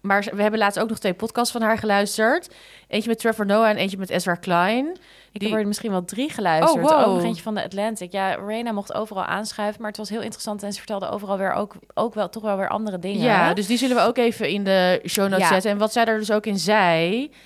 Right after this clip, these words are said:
Speaker 1: is dat, ehm, goede vriendschappen ook heel veel gezondheidsvoordelen met zich meebrengen. En dat dus
Speaker 2: Klopt.
Speaker 1: eigenlijk,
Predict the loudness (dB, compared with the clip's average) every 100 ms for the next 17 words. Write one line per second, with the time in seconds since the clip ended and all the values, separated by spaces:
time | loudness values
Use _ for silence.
0 | -20 -20 -4 -4 2 2 2 -4 -10 -2
1 | 2 4 4 2 -2 -6 -10 _ _ _
2 | _ _ -12 -4 2 2 4 2 2 2
3 | 2 2 2 4 0 2 0 0 0 0
4 | 2 0 0 0 2 2 0 -2 -4 -2
5 | 0 0 0 0 0 0 0 0 2 0
6 | 0 -2 -4